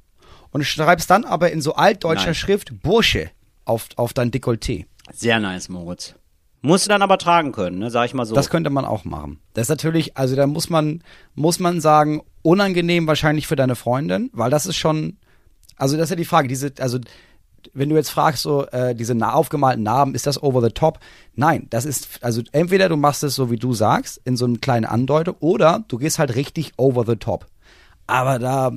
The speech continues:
Speaker 1: würde ich, da, ich kenne jetzt deine Freundin nicht, da weiß ich jetzt nicht, ob die das lustig findet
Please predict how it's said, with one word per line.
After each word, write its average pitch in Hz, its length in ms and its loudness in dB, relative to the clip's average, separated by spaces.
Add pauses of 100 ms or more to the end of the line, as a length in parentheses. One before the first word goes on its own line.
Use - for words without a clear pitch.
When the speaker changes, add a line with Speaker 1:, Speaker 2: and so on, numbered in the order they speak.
Speaker 1:
würde 139 260 0
ich, 127 160 -2
da, 131 180 4
ich - 120 -10
kenne 156 200 2
jetzt 135 100 -2
deine 120 160 2
Freundin 135 460 2
nicht, 123 280 -6
da 101 120 -2
weiß 127 240 2
ich 135 60 -2
jetzt - 200 -4
nicht, 135 280 -2
ob 127 180 -6
die 143 120 0
das 131 240 2
lustig 160 400 -2
findet 165 360 -2